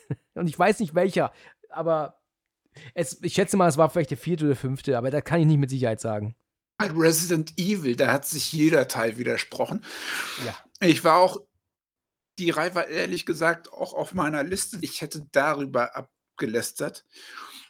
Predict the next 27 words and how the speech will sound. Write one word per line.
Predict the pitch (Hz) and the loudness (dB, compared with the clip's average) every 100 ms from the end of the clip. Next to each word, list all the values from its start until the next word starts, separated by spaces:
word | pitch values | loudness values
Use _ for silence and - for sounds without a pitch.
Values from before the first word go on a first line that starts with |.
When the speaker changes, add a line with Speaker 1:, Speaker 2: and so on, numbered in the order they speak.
| _ _ - | _ _ -4
Speaker 2:
Aber | 147 160 175 | 2 2 4
auch | 156 - | 2 0
da, | - 160 175 | 0 2 2
die | 160 139 | 0 -2
Reihe, | 131 156 165 160 156 - _ - | -2 -2 -2 -2 -6 -12 _ -10
die | 160 | -4
ist | 185 - | -2 -2
ab | - - | -6 -6
Teil | - 147 | -4 -4
zwei | - 139 165 | -2 0 0
für | - 156 | -2 -8
mich | 156 - | -8 -6
einfach | 160 151 | -4 -2
nur | 151 143 | -2 -2
ein | - | -4
Actionfeuerwerk | - - 196 - 147 139 143 135 | -6 -4 -6 0 2 4 2 0
geworden, | 165 139 151 | -2 0 2
dass | 165 190 | 2 0
ich | 170 - - - - - - _ | -2 -6 -10 -16 -16 -16 -20 _
gar | 151 147 | -6 -6
nicht | 165 | -4
sagen | 165 160 | -2 -2
kann, | 190 165 | -4 -6
dass | 156 | -4
das | 170 - | -4 -2
Horror | 202 160 160 165 | -6 -4 -4 -2
ist. | 370 - - | -2 -2 -4